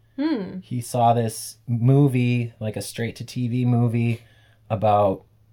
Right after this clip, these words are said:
Speaker 2: the consequences of nuclear war and, like, played out what that would be like. And they aired it in Russia, too.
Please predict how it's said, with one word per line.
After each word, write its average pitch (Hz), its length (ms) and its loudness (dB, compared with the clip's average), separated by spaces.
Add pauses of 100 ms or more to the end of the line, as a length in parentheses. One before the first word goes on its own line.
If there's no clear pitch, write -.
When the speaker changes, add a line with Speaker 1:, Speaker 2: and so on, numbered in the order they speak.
(200)
Speaker 2:
the 120 60 -18
consequences 110 640 -4
of 92 120 -8
nuclear 101 420 -6
war 95 380 -4
and, 90 180 -6
like, 92 260 -8
played 104 340 -4
out 98 200 -2
what 101 180 -2
that 104 180 -2
would 98 100 -6
be 95 140 -6
like. 104 380 0 (320)
And 101 140 -4
they 104 140 -6
aired 110 280 0
it - 140 -10
in 101 220 -6
Russia, 110 580 -2 (100)
too. 92 460 -4